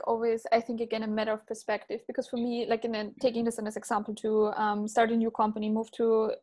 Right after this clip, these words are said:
um, Israel and all those things, for me, the risk was not doing it, but not doing it. I don't wanna be, like,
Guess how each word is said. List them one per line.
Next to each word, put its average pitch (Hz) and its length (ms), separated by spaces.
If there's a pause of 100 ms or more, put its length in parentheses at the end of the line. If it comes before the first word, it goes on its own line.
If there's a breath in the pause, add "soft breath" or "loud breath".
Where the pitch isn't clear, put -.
um, 214 340
Israel 220 440
and 208 120
all 208 100
those 214 120
things, 220 320 (300 loud breath)
for 262 80
me, 254 420
the 226 100
risk 247 360
was 214 180
not 214 300
doing 269 280
it, 294 220
but 214 140
not 214 240
doing 165 240
it. - 180 (320 loud breath)
I 233 120
don't 285 280
wanna 240 320
be, 220 160
like, 208 260